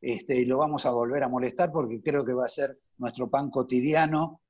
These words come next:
este, por lo menos para alumbrarnos, entretenernos y además darnos algún tipo de expectativa,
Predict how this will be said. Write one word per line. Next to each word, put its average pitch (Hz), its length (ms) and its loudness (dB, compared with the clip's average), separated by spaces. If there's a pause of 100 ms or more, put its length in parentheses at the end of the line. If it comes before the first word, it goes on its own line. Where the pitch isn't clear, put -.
este, 107 360 -2
por 120 160 0
lo 127 100 2
menos - 260 0
para 117 180 4
alumbrarnos, 131 640 0
entretenernos 139 920 0 (320)
y 139 120 2
además 131 640 0
darnos 170 400 0
algún 135 320 -2
tipo 156 240 -6
de 127 60 -2
expectativa, 120 840 -2